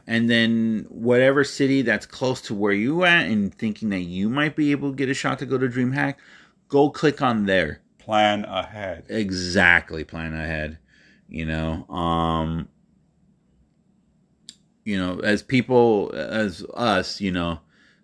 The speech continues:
Speaker 1: uh, convention veterans, you know,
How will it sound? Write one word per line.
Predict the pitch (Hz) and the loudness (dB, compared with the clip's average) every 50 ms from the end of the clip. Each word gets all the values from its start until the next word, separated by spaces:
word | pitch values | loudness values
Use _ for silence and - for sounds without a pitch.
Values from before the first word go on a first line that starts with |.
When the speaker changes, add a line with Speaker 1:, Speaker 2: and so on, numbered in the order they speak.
| _ _ - | _ _ -10
Speaker 1:
uh, | - 98 92 90 90 87 87 87 87 87 85 85 85 85 85 | -6 -4 -2 0 0 0 0 0 2 0 0 0 -2 -2 -4
convention | - - 101 92 107 110 104 - 120 95 | -2 0 2 4 4 4 4 2 0 0
veterans, | 85 87 82 80 85 82 80 78 - - _ _ _ _ _ _ _ _ _ _ - | 2 0 0 0 -2 -4 -6 -8 -10 -14 _ _ _ _ _ _ _ _ _ _ -10
you | - 87 | -6 -4
know, | 85 85 85 82 82 80 - | -4 -2 -2 -2 -2 -4 -6